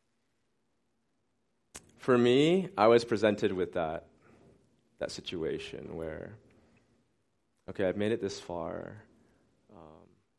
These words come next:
I'm about to receive my inheritance. And now all of a sudden God shows up to me and he places on my heart, "You have to choose now.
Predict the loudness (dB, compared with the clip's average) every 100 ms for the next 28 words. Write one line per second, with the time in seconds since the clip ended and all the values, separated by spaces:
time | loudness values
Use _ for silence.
0 | _ 0 0 4 2 2 -2 -2 -2 -4
1 | -2 -2 -2 -4 -6 -6 -6 -8 -8 -12
2 | -18 -20 -20 _ _ _ _ _ _ _
3 | _ _ _ _ 0 2 2 0 -2 -6
4 | -8 -16 -20 _ _ 0 4 4 2 -2
5 | -4 -2 0 0 -2 -2 -2 -2 -6 -8
6 | -14 -14 -12 -14 -14 -14 -14 -12 -14 -16
7 | -20 _ _ _ _ _ _ _ _ _
8 | -14 -2 -2 0 -2 -2 -2 -4 -2 0
9 | -2 -4 -18 -20 _ _ _ _ _ _
10 | _ _ _ _ _ _ _ _ _ _
11 | -4 -4 -4 -10 -8 -8 -10 -12 -12 -14